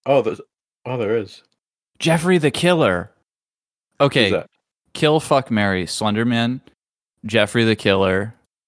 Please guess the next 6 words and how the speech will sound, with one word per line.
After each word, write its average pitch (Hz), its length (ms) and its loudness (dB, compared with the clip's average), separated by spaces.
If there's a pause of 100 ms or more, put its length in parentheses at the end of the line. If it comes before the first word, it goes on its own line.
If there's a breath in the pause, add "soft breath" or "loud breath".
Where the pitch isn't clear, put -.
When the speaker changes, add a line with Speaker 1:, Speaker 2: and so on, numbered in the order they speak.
(540)
Speaker 2:
um, 92 600 -2 (840)
and 101 140 0
then 92 140 0
Squidward, 92 540 -4
Suicide 95 520 -2
Squidward. - 360 -6